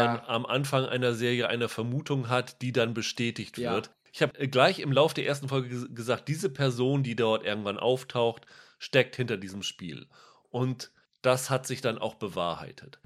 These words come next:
Speaker 1: Ähm, nun kann man natürlich sagen, ich hab gut geraten oder so. Ich fand aber, wenn man länger drüber nachdenkt, dass sie sehr, sehr viele Hinweise tatsächlich darauf gestreut haben. Und ich fand's aber ein bisschen zu früh so.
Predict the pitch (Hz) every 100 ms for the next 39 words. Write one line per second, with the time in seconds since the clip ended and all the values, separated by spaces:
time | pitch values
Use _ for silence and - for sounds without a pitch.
0 | - 110 120 123 139 151 151 139 139 139
1 | 135 135 139 117 - 135 139 120 110 147
2 | 160 160 160 147 151 127 - 139 165 -
3 | 139 143 147 139 - - _ 139 139 143
4 | 143 - _ 131 143 180 165 135 131 123
5 | 120 151 - 156 151 139 - - - 127
6 | - 147 117 117 156 156 151 135 - 143
7 | 135 107 175 170 113 107 107 104 113 -
8 | 113 - 110 - 107 110 107 - - -
9 | - 110 139 139 82 82 117 135 - _
10 | _ 123 139 - _ 147 139 160 202 -
11 | 160 165 156 190 - 165 - 170 139 -
12 | 143 139 90 73 60